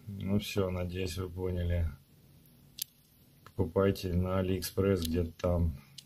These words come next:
Я тоже постараюсь это сделать. Всё. Спасибо, это был ролик про приставку ай-,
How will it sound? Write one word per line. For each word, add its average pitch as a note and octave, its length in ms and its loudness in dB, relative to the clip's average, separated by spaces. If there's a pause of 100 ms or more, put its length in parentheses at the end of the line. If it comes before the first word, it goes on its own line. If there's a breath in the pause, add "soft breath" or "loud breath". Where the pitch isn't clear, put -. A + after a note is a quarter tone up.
(160)
Я F2 240 0
тоже E2+ 260 -2
постараюсь F2 600 0
это - 160 -10
сделать. E2+ 540 2 (1300)
Всё. E2+ 400 2 (520 soft breath)
Спасибо, G2 460 4
это F2 200 4
был F2 260 4
ролик F#2 420 4 (1160 loud breath)
про F2+ 180 2
приставку F#2+ 1040 4 (180 loud breath)
ай-, F#2 240 4